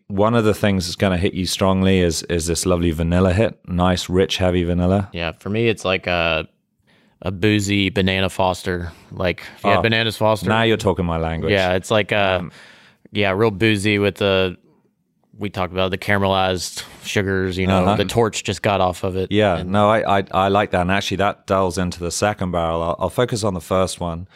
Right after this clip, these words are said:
Speaker 1: uh,
Speaker 2: Sorry, I
Speaker 1: first.
Speaker 2: cut you
Speaker 1: No,
Speaker 2: off.
Speaker 1: no, no. You're totally right
Speaker 2: <laughs>
Speaker 1: because the Banana Foster note is absolutely where, where you're at, and, and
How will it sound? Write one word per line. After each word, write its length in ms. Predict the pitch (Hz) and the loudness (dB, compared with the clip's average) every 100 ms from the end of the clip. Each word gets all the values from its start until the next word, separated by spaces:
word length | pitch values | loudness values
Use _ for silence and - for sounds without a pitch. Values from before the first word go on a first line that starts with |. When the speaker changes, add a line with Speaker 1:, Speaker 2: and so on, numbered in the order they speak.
| - - - | -20 -20 -4
Speaker 1:
uh, 280 | 90 82 | 0 0
Speaker 2:
Sorry, 200 | 82 87 104 95 | -2 0 2 2
I 60 | |
Speaker 1:
first. 120 | 92 | 2
Speaker 2:
cut 60 | 92 | 0
you 60 | 110 | 2
Speaker 1:
No, 100 | 131 | 2
Speaker 2:
off. 40 | 156 | 2
Speaker 1:
no, 80 | |
no. 200 | 135 147 | 2 2
You're 200 | 117 98 | 2 2
totally 320 | 107 131 123 120 | 0 2 2 2
right 240 | 123 123 | 2 2
Speaker 2:
<laughs> 0 | |
Speaker 1:
because 240 | 220 - 101 | 0 0 -2
the 60 | - | 0
Banana 360 | 107 104 110 | 0 2 2
Foster 380 | 104 104 101 - | 2 0 0 -2
note 280 | 95 92 87 | 0 0 2
is 200 | 85 80 | -2 -2
absolutely 680 | - 101 - - 92 87 82 | -2 -2 -4 -2 0 0 0
where, 320 | 80 87 85 - | 0 2 2 -2
where 260 | 82 85 | -2 0
you're 220 | 82 80 | 2 2
at, 220 | 85 78 - | 2 0 -4
and, 200 | 80 80 | -10 -8
and 300 | 85 82 | -8 -8